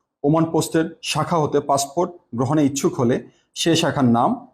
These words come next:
অথবা হোম ডেলিভারিতে পাসপোর্ট গ্রহণে ইচ্ছুক হলে আপনার পূর্ণ ঠিকানা দিন। মোবাইলে "Your passport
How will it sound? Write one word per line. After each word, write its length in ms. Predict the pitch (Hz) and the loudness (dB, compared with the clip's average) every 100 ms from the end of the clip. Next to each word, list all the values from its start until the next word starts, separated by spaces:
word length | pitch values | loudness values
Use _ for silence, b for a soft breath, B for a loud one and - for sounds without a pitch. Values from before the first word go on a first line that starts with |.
| - | -4
অথবা 320 | 160 170 117 | -2 0 0
হোম 300 | 113 165 214 | 0 0 2
ডেলিভারিতে 380 | 156 120 113 117 | 4 2 2 0
পাসপোর্ট 400 | 131 131 - 123 | -4 -2 -2 -2
গ্রহণে 220 | 127 131 | 0 0
ইচ্ছুক 320 | 127 - 151 | 0 -2 0
হলে 140 | 135 196 | 2 2
আপনার 360 | - - 131 | 0 -2 -4
পূর্ণ 340 | 131 170 180 180 | 0 2 2 2
ঠিকানা 280 | - 127 | 0 0
দিন। 180 | 120 156 - b b b b b - | 2 0 -2 b b b b b 0
মোবাইলে 560 | 156 202 175 143 208 - _ - | 2 4 4 2 -2 -12 _ -2
"Your 200 | 160 160 | 0 2
passport 540 | 160 156 - 220 233 | 0 0 -2 0 0